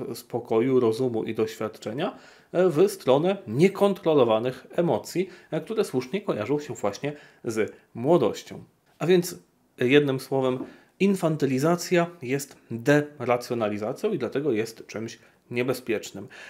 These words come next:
I teraz chciałbym zwrócić uwagę na infantylizację w, em, szkołach, a przede wszystkim w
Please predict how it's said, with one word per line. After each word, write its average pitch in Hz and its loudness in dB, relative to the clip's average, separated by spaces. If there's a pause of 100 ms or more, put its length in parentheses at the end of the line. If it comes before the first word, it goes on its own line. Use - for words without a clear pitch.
(160)
I 160 -2
teraz 226 0
chciałbym 196 0
zwrócić 170 -6
uwagę 117 2 (120)
na 117 0
infantylizację 160 -2 (240)
w, 117 0 (180)
em, 117 -8 (220)
szkołach, - 2 (440)
a - -6
przede 226 0
wszystkim 196 -2 (320)
w 156 4